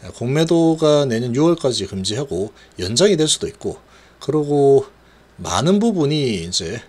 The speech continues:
좀 바뀐 상태로, 어, 다시 공매도가 진행이 된다고 하더라도, 어,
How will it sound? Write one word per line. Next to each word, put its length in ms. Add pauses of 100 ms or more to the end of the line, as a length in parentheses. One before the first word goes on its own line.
(340)
좀 160
바뀐 340
상태로, 500 (640)
어, 260
다시 200
공매도가 600
진행이 280
된다고 440
하더라도, 500 (640)
어, 260